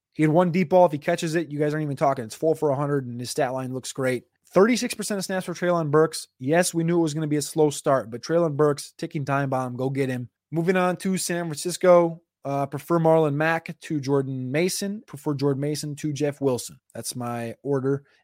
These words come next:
Danny Gray was inactive. Uh, Juwan Jennings got twelve slot routes, five targets, four for sixty-two. He looked great. Rachaad White must be owned in all formats, uh, greater than eighteen roster spots.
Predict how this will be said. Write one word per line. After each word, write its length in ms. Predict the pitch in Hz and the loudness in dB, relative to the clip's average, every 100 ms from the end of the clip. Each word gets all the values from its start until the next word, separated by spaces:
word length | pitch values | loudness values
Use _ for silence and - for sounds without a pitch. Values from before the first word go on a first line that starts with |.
| - | -2
Danny 240 | 165 170 | 0 0
Gray 180 | 143 165 | 2 4
was 180 | 156 139 | 4 2
inactive. 640 | 143 143 151 165 160 147 - | 0 0 0 -2 -4 -4 -14
Uh, 300 | 120 117 117 | -10 -8 -8
Juwan 420 | 113 131 147 151 | -4 0 2 2
Jennings 500 | 135 147 143 110 98 - | 0 0 0 -4 -10 -6
got 320 | 127 123 - _ | -2 -2 -4 _
twelve 400 | - 143 135 123 - | -2 4 4 2 -4
slot 360 | - 143 135 123 | -8 -2 -2 0
routes, 380 | 131 123 - - _ | -2 -2 -6 -16 _
five 240 | 131 127 123 | -2 -2 -2
targets, 440 | 123 120 117 - _ | -4 -4 -6 -10 _
four 220 | - 131 | -4 -4
for 140 | - | -4
sixty-two. 640 | - 123 120 - 156 147 - _ _ | -10 -10 -10 2 4 4 0 _ _
He 120 | - | -6
looked 220 | 131 127 | -6 -6
great. 420 | - 135 165 156 - _ | 0 4 4 2 -8 _
Rachaad 300 | 123 147 143 | -2 4 4
White 320 | 135 151 165 | 8 8 8
must 300 | 131 156 165 | 4 2 2
be 120 | - 165 | 0 -2
owned 340 | 156 160 156 | 0 0 0
in 80 | 147 | 0
all 200 | 147 151 | 2 2
formats, 680 | 143 160 160 156 151 147 - _ - | 4 4 6 4 2 0 -10 _ -12
uh, 520 | 123 127 127 127 127 | -8 -6 -4 -6 -4
greater 360 | 127 143 147 139 | 4 4 4 2
than 260 | 143 139 - | 0 -2 -4
eighteen 400 | 151 131 156 139 | -8 -6 -6 -4
roster 360 | 139 127 - | -4 -4 -8
spots. 360 | 113 - - - | -12 -12 -14 -14